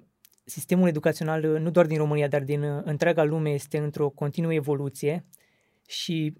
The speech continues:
acest lucru este, din punctul meu de vedere, greșit, fiindcă, e-, educația are nevoie de revoluție, ci nu de evoluție. Are nevoie de o schimbare fundamentală a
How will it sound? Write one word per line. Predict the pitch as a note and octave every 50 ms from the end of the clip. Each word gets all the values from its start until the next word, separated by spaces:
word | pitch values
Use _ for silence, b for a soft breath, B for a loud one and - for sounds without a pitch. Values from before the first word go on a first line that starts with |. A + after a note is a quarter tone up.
| _ -
acest | - E3+ D#3 - E3+
lucru | D#3 D#3 C#3+ -
este, | E3 D3+ - - - E3 D#3 D3+ D3+ D3+ D3+ D3+ _ _ _ _ _ _ _ _ _ _ _ _ _ _ _ -
din | - D#3+ D3+
punctul | - E3+ D3 - D#3+
meu | E3 D3
de | D#3
vedere, | C#3+ D3+ C#3 E3 D3+ D3+
greșit, | C3+ D3 D#3 C#3+ - F#3 F3+
fiindcă, | - - D#3 D3 - D#3
e-, | D3+ D3+ F#3 - - G3 F3+ - - -
educația | D#3+ D#3 D3 D3+ - E3 D#3+ D#3 - E3
are | D#3 D#3
nevoie | D#3 D3+ C#3+ C#3+ D#3 D3+ D3+
de | C#3 C3+ - D#3 D3+ D3+ D#3 E3+ E3
revoluție, | E3 D3+ D3 D3+ D3+ D#3+ E3 D#3+ - D#3
ci | C3+ -
nu | D#3 D#3+
de | D#3 D3 D#3
evoluție. | D#3 D3 D3+ D3+ D3+ D3+ D3+ - - D3+ D3+ - _ b b b b b b b b
Are | b D#3 D3+
nevoie | D#3+ D#3 D3 D#3 D#3+
de | D3+ D#3+
o | D#3
schimbare | D3 - - D#3 C#3+ D#3 D#3 D3+ D3+
fundamentală | - E3 D3+ D3+ D3 D3 D3 C#3+ - D#3+ D#3 D3+ D3 D3 D3 C#3+ - -
a | - D#3 D3+ D3 D3+ D3 D3 D3 C#3+ C#3+ C#3+